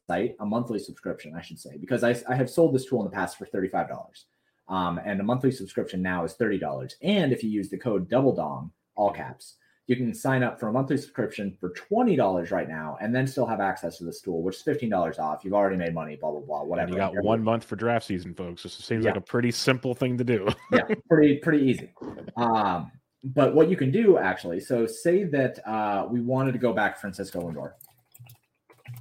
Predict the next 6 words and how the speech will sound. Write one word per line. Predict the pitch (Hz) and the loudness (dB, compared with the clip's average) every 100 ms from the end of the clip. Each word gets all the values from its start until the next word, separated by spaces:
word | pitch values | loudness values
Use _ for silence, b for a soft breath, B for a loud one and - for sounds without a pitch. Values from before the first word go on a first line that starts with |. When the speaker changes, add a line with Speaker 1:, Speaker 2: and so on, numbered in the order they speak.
| - - _ _ - - - - _ _ _ _ _ | -18 -20 _ _ -20 -20 -20 -20 _ _ _ _ _
Speaker 1:
If | 110 | -6
I | 104 | -4
can | 85 82 | -6 -8
spell | 78 73 | -8 -8
it | 65 | -8
right. | 69 | -14